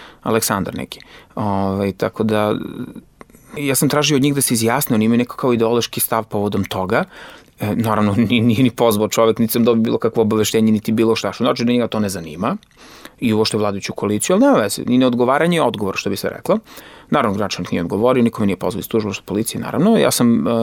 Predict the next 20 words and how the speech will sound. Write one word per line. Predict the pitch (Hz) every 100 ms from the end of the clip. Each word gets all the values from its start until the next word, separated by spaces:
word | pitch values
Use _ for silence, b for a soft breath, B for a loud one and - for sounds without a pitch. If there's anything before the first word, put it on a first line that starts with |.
| 113
u | 120 117
subotu | - 139 - -
posle | 123 131 -
ovih | 120 113
pretnji | 117 120 139 131 127 B B
ujutru | 131 139 127 135
obavestio | 123 131 - 101
policiju, | 104 123 - 131 113
odneo | 110 104 90 -
prijavu, | - 151 156 147 135 131
oni | 127
su | -
rekli | 123 -
da |
će | 113 104
obavestiti | 110 107 -
tužilaštvo, | - 160 156 143 -
ja | 127
imam | 120 110
napismeno | 110 107 - 104 92